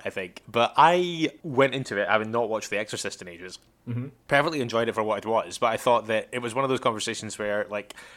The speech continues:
Speaker 1: Dean was very aware of the things about it that were silly, but also obviously has this very kind of, like, deep-seated love for it. And it was good in the way that, like, it was one of those ones where you kinda just knew that you could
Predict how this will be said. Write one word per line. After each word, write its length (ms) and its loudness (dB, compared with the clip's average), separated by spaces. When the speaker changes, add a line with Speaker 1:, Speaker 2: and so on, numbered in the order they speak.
Speaker 1:
Dean 200 4
was 100 0
very 180 2
aware 220 2
of 100 -2
the 80 -8
things 280 -6
about 240 -2
it 80 -8
that 100 -16
were 60 -8
silly, 340 0
but 140 -4
also 680 -2
obviously 400 2
has 200 2
this 180 -8
very 380 0
kind 200 0
of, 140 -12
like, 400 -6
deep-seated 480 -4
love 180 -2
for 260 -4
it. 80 -6
And 120 -8
it 80 -12
was 100 -4
good 480 0
in 200 -4
the 60 0
way 300 0
that, 220 -6
like, 400 -8
it 100 -6
was 140 -4
one 160 0
of 80 -2
those 160 -2
ones 360 -8
where 80 -10
you 80 -10
kinda 280 2
just 200 -8
knew 360 -6
that 160 -10
you 180 -10
could 460 -10